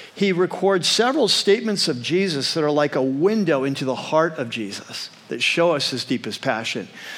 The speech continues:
And we don't have time to go over all seven of them, but what I wanna do is highlight three just to give you, kind of tell you what I, show you what I mean. So the first one is in John four, it's on your note sheet. So the situation is that Jesus,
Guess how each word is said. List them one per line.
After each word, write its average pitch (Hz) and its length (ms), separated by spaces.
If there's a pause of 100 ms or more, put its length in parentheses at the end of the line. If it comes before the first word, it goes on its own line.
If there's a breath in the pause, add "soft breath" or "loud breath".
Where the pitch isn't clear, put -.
(440 loud breath)
And 170 400
we 202 100
don't 247 120
have 214 180
time 196 220
to 190 60
go 175 180
over 165 200
all 156 220
seven 214 420
of 143 120
them, 143 180
but 156 120
what 196 120
I 240 60
wanna 233 200
do 180 180
is 175 140
highlight 170 400
three 196 380
just 165 240
to 208 80
give 170 180
you, 165 60
kind 160 160
of 151 80
tell 165 140
you 151 100
what 139 100
I, 131 160
show - 180
you 143 100
what 131 100
I - 20
mean. 131 240 (440 loud breath)
So 202 180
the 196 240
first 285 260
one 254 80
is 185 140
in 180 120
John 180 300
four, 175 380
it's - 120
on 151 120
your 147 80
note 135 180
sheet. 170 240 (840)
So 202 160
the 190 100
situation 208 720
is 175 140
that 156 160
Jesus, 208 600